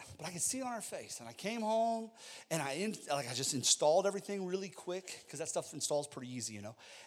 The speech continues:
And, and, and yeah, were you happy? Yeah. And I could see that, that pleasure in her face, but I could see her desire. I could see her plan, her, her wish, her want, you know. And it's just,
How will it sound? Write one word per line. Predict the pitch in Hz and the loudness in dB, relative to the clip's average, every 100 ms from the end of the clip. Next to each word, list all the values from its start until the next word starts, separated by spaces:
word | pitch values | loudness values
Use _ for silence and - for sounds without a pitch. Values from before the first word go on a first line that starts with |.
| - | 4
And, | 156 156 147 - | 6 6 2 0
and, | 156 143 131 | 0 0 -2
and | 147 143 139 | -2 -2 -2
yeah, | 240 262 180 113 - _ _ - | 0 2 2 0 -16 _ _ -4
were | 185 | 6
you | 190 | 10
happy? | 226 262 349 269 - - - - - _ _ _ _ - | 10 10 6 2 -6 -20 -20 -20 -20 _ _ _ _ -4
Yeah. | 214 349 403 233 - - - - - - - - - - - - - - - - | 2 4 4 0 -8 -12 -14 -14 -14 -14 -18 -20 -20 -20 -20 -20 -20 -20 -20 -2
And | 214 | 0
I | 254 | 2
could | 262 | 2
see | - - 294 | 2 2 0
that, | 269 226 156 | 0 0 0
that | 170 | -2
pleasure | - 185 196 202 214 | 0 0 2 0 -6
in | |
her | 196 | -8
face, | 180 123 110 - | -8 -8 -10 4
but | 190 | 4
I | |
could | 202 | 6
see | 202 - 254 233 - - - | 2 2 0 -6 -14 -20 -4
her | 233 | -2
desire. | 226 302 330 247 | 0 -2 -2 -4
I | |
could | 160 | -2
see | 185 220 | -2 -2
her | 226 | -4
plan, | - 254 208 | -2 -4 -4
her, | 139 156 160 | -4 -4 -2
her | 180 | -2
wish, | 208 247 165 - | 2 2 4 2
her | |
want, | 175 233 226 | 0 0 0
you | 190 208 | 0 0
know. | 226 226 | 0 -2
And | 226 | -4
it's | 226 | 2
just, | - 262 | 4 4